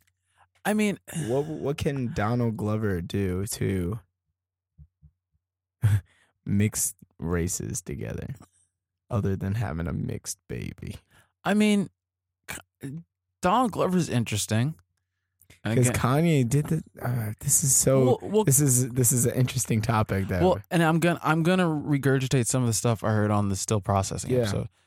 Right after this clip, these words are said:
Speaker 1: Donald Glover is interesting because he knows that he can capture the white audience
Speaker 2: Yeah.
Speaker 1: very well.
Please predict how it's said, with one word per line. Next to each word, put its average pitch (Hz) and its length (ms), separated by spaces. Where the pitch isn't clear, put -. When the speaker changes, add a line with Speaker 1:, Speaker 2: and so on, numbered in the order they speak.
Speaker 1:
Donald 202 360
Glover 131 340
is 104 120
interesting 110 500
because - 840
he 147 540
knows 131 580
that 101 180
he 139 180
can 120 200
capture 113 540
the 92 120
white 95 360
audience 92 560
Speaker 2:
Yeah. 98 320
Speaker 1:
very 98 220
well. - 400